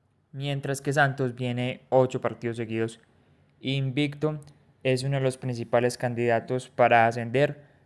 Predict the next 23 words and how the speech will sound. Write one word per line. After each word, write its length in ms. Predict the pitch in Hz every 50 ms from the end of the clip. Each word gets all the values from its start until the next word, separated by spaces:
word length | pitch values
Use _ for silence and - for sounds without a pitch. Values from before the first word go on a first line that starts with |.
| _ _
lo 180 | 127 123 123 123
sigue 320 | - - 131 127 120 127
demostrando 680 | 131 127 127 123 123 - - 123 131 127 127 117 117
con 200 | - - 117 113
resultados, 680 | 123 131 127 127 131 131 - - 139 135 135 135 127 131
así 160 | 117 117 117
que 160 | - - 127
vamos 300 | 127 123 127 127 127 -
con 280 | - - 139 139 139 139
la 60 | 139
opción 580 | 131 139 - 147 151 147 143 135 127 117 113
gana 300 | 113 127 123 127 123 123
o 80 | 123 123
empata 400 | 120 117 - 123 117 120 - 123
Santos 480 | 120 - 139 139 135 135 143 135 139 -
para 160 | 131 120 117
una 160 | 120 120 120
cuota 320 | - - 139 135 143 131
más 180 | 131 131 127 135
alta. 460 | 143 139 135 135 - 147 143 - - - _ _ _ _ _ _ _ _
Apuestas 560 | - 120 120 - - 131 131 127 127 - 135 139
en 80 | 135
empate 580 | 127 123 127 - 143 139 135 139 131 - -